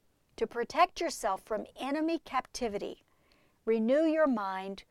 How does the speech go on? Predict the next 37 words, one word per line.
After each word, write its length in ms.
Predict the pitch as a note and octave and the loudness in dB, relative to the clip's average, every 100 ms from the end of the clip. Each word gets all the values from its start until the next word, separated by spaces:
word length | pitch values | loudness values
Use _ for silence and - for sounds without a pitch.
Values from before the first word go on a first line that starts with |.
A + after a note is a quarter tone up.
| _ - | _ -6
through 160 | G#3 | -4
knowing 640 | F#3+ F#3+ A3 A3+ A3+ A3 | -2 0 2 2 2 -4
the 120 | G#3+ G3+ | -2 -4
Bible, 560 | F#3+ F3 F3 E3 - _ _ _ _ | -4 -6 -6 -8 -10 _ _ _ _
which 200 | A#3 A3+ | 2 2
is 160 | G3 E3+ | 0 -4
God's 500 | A#3 A3+ B3+ - - | 0 2 2 -2 -12
truth, 640 | - - B3 F#3+ - _ _ _ _ - - - | -16 -8 -4 -4 -4 _ _ _ _ -20 -20 -8
and 180 | B3 B3 | -4 -4
through 220 | - A3+ | -2 -2
letting 420 | G3+ A3+ D4+ F#4 D4+ | 2 4 6 4 2
the 120 | B3 | 0
Holy 280 | C4+ C#4+ C4 | 0 0 -2
Spirit 540 | - D4+ D#4 B3 - | -6 0 2 2 -2
implant 800 | C4 A3+ - - D4 F4 F4 G#3 | -8 -8 -8 -6 -2 0 -2 -2
that 220 | G#3 G3 - | -2 -2 -6
truth 500 | - - D4+ A#3 - - - | -18 -6 0 2 0 -10 -8
in 320 | C#4+ F4 F4+ | -2 0 0
your 220 | D4+ G3+ | 0 -4
mind 580 | F3+ F3+ F3 F3 F3 G3 - - - | -6 -8 -8 -10 -10 -12 -14 -20 -16
so 140 | - B3 | -2 0
you 180 | A#3 | 0
can 220 | A#3 A#3+ - - | -4 -8 -10 0
understand 1080 | A#3 A3+ A3 - - - B3 C4 C4 G3 | 2 2 -4 -4 -6 -6 -6 -4 -2 -2
it. 340 | - - - - _ _ _ _ _ _ _ _ | -4 -10 -20 -20 _ _ _ _ _ _ _ _
Then 180 | C4+ C#4+ | 4 4
you 120 | D4+ | 4
can 180 | C#4 A3 | 0 -2
diffuse 540 | G3 - B3 D4+ D#4+ - | -2 -2 0 0 0 -2
arguments 520 | G#3+ A3+ A#3 A3+ - | 0 0 -2 -4 -6
against 560 | F3 _ - A#3 B3+ - | -10 _ 0 0 0 -6
the 80 | A#3 | -4
knowledge 360 | A3+ G#3+ G#3 | -4 -4 -4
of 160 | G3+ G3 | -6 -4
God 420 | G#3+ G3+ G3+ G3 | -2 -2 -2 -4
that 160 | F#3 | -6
are 80 | F3 | -6